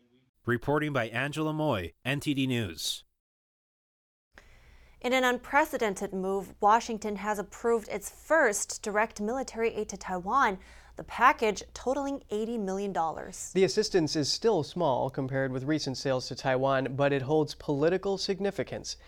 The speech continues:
Speaker 3: The deal falls under the State Department's foreign military financing program, normally reserved for sovereign nations.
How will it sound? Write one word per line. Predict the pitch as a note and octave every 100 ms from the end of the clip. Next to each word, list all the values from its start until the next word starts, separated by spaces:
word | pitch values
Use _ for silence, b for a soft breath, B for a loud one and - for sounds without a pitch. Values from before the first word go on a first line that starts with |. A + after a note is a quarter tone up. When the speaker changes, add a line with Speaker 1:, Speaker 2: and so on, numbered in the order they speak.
| B B B -
Speaker 3:
The | D3+
deal | G#3 A3
falls | - F#3 F#3 E3+
under | E3+ D#3
the |
State | C#3+ F3+ F3
Department's | D3 E3 D3 D3+ D3
foreign | - F#3 F#3+ F3
military | D#3+ D#3+ D#3+ E3 D#3+ D3+
financing | D#3 D3+ D3 D3 C3
program, | - B2+ B2 B2 C#3 E3+
normally | F3 A#3+ B3 A#3
reserved | D#3+ C3+ D#3 D#3 D3+
for | D#3
sovereign | C#3+ D3 C3+ C3 C3
nations. | B2+ B2 - - -